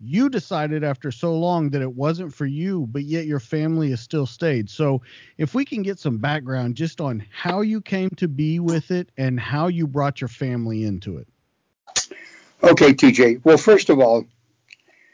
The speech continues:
Speaker 2: uh, let me say this to you.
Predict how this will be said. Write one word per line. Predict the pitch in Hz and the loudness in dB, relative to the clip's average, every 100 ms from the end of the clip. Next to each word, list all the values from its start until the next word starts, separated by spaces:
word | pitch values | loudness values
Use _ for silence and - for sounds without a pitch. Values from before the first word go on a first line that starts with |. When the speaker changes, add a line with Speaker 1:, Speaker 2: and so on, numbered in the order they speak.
| _ _ _ _ - | _ _ _ _ -2
Speaker 2:
uh, | 135 131 131 127 - _ - | 0 0 0 -2 -6 _ -2
let | 143 175 160 | 4 4 6
me | 160 | 6
say | 139 - 143 | 6 4 4
this | 120 143 135 | 6 4 2
to | 123 | -4
you. | 107 98 | -4 -4